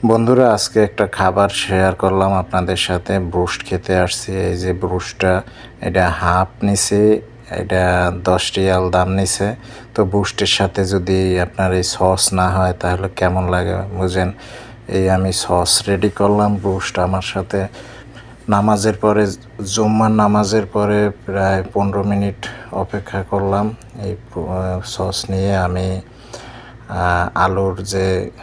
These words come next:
চিপস, সেটা খেলাম। ব্রোস্টের সাথে একটা রুটি দেছে এবং দুইটা পিস দেছে, খুব বড় বড়। তো এইগুলো আমি খাইতেছিলাম, আপনাদের সাথে শেয়ার করলাম। আমি এই ব্রোস্ট প্রায়ই খাই, কারণ আমি সৌদি আরবে ভাত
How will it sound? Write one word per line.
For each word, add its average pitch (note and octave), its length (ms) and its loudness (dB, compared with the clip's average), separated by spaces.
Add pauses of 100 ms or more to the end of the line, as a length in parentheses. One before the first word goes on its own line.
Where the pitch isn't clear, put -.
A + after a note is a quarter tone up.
(240)
চিপস, F#2+ 400 -6
সেটা F#2+ 360 -4
খেলাম। F#2 540 -2 (160)
ব্রোস্টের F#2+ 360 -6
সাথে F#2+ 340 -4
একটা F#2 260 -4
রুটি F#2+ 340 -4
দেছে G#2 420 0 (480)
এবং G2 300 0
দুইটা G2 440 0 (100)
পিস G2+ 340 -2
দেছে, G#2+ 360 0
খুব G2 320 -2
বড় F#2+ 240 0
বড়। G2 300 2 (840)
তো G#2+ 340 2
এইগুলো G#2 600 4
আমি G2+ 120 2
খাইতেছিলাম, G#2 880 0 (260)
আপনাদের F#2+ 440 -4
সাথে F#2+ 340 -4
শেয়ার F#2+ 400 -4
করলাম। G2 420 -6 (420)
আমি G#2+ 400 2
এই G2+ 180 2
ব্রোস্ট G2+ 540 -4
প্রায়ই G2+ 360 2
খাই, G2 300 -2
কারণ F#2+ 300 -2
আমি F#2 460 -2 (280)
সৌদি F#2+ 400 -6
আরবে F#2 340 -4
ভাত F2 340 0